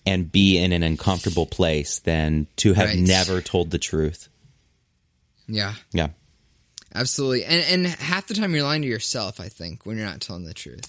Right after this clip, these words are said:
Speaker 1: Oh, absolutely. Well, here's the, here's what I've had to admit about myself. So I'm twenty-nine now. I've spent basically the past nine years,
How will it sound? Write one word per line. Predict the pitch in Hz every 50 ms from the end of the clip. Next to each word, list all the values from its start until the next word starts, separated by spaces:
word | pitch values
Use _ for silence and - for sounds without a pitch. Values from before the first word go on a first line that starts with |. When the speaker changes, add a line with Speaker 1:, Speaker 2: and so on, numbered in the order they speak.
| - -
Speaker 1:
Oh, | 240 262 240 180 - -
absolutely. | - 208 202 - - 196 196 196 185 - 180
Well, | 190 185 175 175 - - - - - - - - - - -
here's | 190 - - 285 302 302
the, | - 214 196 - - - -
here's | - - - - - - - 240 247 262 - -
what | 196 165 - -
I've | - 120 131 135 139 139 135 123 120 101 - - _ _ _ _ _ _ -
had | - - 139 127 120 -
to | - 127 113
admit | 104 95 95 98 107 117
about | 123 - 110 98 78 85
myself. | 90 90 85 - - 92 85 82 80 80 - - - 123
So | - 143 135
I'm | 147 151 151
twenty-nine | - - 202 226 254 135 113 110 113 110 98
now. | 92 87 87 87 85 85 -
I've | - - 131 170 175 -
spent | - - 156 131 120 113 - - 98
basically | 101 90 90 92 - 98 92 - 104 95 82
the | 82
past | - - 87 78 80 - -
nine | 87 85 82 85 85 82
years, | 78 80 82 80 80 80 80 78 76 73 -